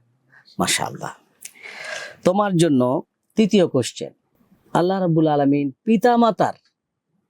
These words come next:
গুরুত্ব বর্ণনা খুবই বেশি করেছেন যেই সূরাটিতে, সেই সূরাটির নাম সূরা বাকারা,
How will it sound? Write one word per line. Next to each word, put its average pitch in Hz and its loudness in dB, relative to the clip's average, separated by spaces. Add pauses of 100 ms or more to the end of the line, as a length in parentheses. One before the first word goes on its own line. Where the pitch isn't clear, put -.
(220)
গুরুত্ব 196 4
বর্ণনা 143 2
খুবই 190 2
বেশি 170 2
করেছেন 139 2
যেই 139 4
সূরাটিতে, 98 -4
সেই 127 2
সূরাটির 120 2
নাম 104 2 (600)
সূরা 98 2
বাকারা, 110 0